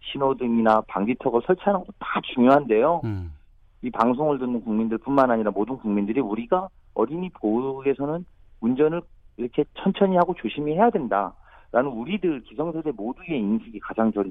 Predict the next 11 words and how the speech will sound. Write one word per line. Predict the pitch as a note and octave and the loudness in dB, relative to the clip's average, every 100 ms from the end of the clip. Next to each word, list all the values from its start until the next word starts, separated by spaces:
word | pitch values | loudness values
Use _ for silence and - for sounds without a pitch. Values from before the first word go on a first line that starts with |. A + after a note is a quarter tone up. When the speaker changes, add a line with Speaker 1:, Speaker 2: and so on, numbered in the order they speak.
| - | -4
Speaker 1:
중요하다고 | G#2+ B2 C#3+ D#3+ | 4 6 6 4
봅니다. | B2+ E2+ F2 A#2 - | 0 -4 -4 -4 -4
Speaker 2:
예, | G#2+ G#2+ G2+ | -6 -4 -6
예. | E2+ D2+ C#2+ | -10 -12 -8
Speaker 1:
그리고 | A#2+ B2 | -4 2
난 | D3 G2+ G#2+ | 4 4 4
다음에 | G#2+ G#2 A2 A#2+ B2 _ - - - | 2 2 -2 -6 -8 _ -20 -20 -18
다른 | - B2 B2 | -4 0 4
여러 | G#2 A2 | 6 6
가지 | A#2 A2+ - | 4 0 -4
조치와, | G#2 - - G#2+ G#2+ A2 A2 | -8 -6 0 4 4 4 -2